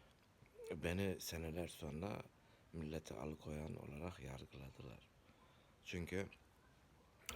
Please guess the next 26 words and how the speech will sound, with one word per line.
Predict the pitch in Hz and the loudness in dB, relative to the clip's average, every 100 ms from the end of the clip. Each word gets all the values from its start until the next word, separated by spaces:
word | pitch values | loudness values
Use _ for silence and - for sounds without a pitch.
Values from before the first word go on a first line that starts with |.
| - | 12
ben | 80 | 12
onları | 80 80 80 82 | 12 12 12 12
yakalattığımda, | 82 76 78 78 78 - 82 80 73 - | 12 12 12 12 12 4 -2 0 0 0
yakaladığımda | 90 78 78 76 - 76 80 92 | 2 2 2 2 0 0 0 0
İspanya'da | 73 - 71 65 67 - - - - - - - - - | -2 -2 -2 -2 -2 -2 -2 -6 -16 -16 -16 -18 -6 0
bu | |
İspanyol | 87 - 78 80 101 107 | 0 0 0 2 2 2
polisleri | - 69 - - 67 127 120 | 0 0 0 -2 0 2 2
herkesten | 101 - 76 - 65 67 | 2 2 -2 0 0 2
D | 82 80 78 | 4 4 4
N | |
A | 87 85 | 4 2
örnekleri | 78 69 67 - 65 69 | 2 0 -2 -2 -4 -2
aldı, | 76 64 - | -2 -4 -6
biliyor | - - | -4 -2
musun? | - - - - - | -2 -8 -16 -16 -6
Bu | - - | -6 0
bıyıklarını | 80 67 65 71 78 | 0 0 -4 -2 -4
falan | - 64 76 | -4 -2 -4
kestiler. | - - - - - - - - - - - - - - - - | -4 -6 -6 -10 -6 -6 -6 -14 -20 -18 -16 -16 -18 -18 -4 8
Ee, | 64 65 62 - | 12 12 10 8
terinden | - 82 80 73 73 113 - | 12 12 12 12 12 12 12
D | 76 76 78 | 12 12 12
N | |
A'sından | 73 69 - - 60 - | 12 12 8 2 0 -2
tanısınlar | - 73 69 - 76 64 55 | -2 0 -2 -4 -2 -2 -4